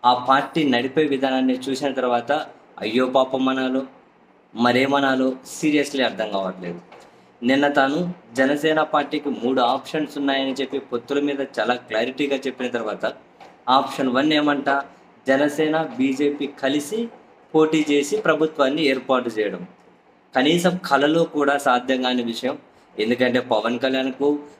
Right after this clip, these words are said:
ఆ కాసింత సినిమా అభిమానులు తప్పితే ఆ బీజేపీకి కనీసం పట్టమని పది ఓట్లు వేసే వాళ్ళు కూడా ఒక్కో నియోజకవర్గానికి ఉండరు. పైపెచ్చు వీళ్ళిద్దరూ కలిసి పోటీ చేస్తే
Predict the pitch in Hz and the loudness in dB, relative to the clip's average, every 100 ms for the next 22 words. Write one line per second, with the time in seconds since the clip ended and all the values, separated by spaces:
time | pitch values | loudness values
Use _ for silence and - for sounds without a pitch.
0 | - 135 135 135 139 139 - 139 143 139 | 0 4 4 2 0 -4 -2 -2 2 0
1 | 135 135 135 131 127 127 131 180 190 - | 0 0 0 0 -2 -2 -6 -8 -10 -18
2 | - _ 117 123 123 127 139 143 156 151 | -20 _ 4 4 4 2 0 2 0 0
3 | 147 143 143 139 139 131 139 139 135 139 | -2 -2 0 -2 -2 0 2 0 0 -2
4 | 127 127 131 131 131 139 127 127 123 127 | 0 0 0 0 0 0 0 0 0 0
5 | 170 190 - 131 143 123 131 139 135 123 | 0 0 0 0 0 0 0 0 -2 0
6 | 127 123 123 127 175 - _ - _ _ | 0 -2 -2 -2 -4 -10 _ -20 _ _
7 | - 131 143 147 170 175 202 147 143 123 | -2 2 2 2 0 0 0 2 2 2
8 | 127 156 175 175 160 151 151 147 151 156 | 0 2 2 2 0 -2 -6 -2 -2 0
9 | 151 147 143 - 233 | -2 -2 -2 -4 -6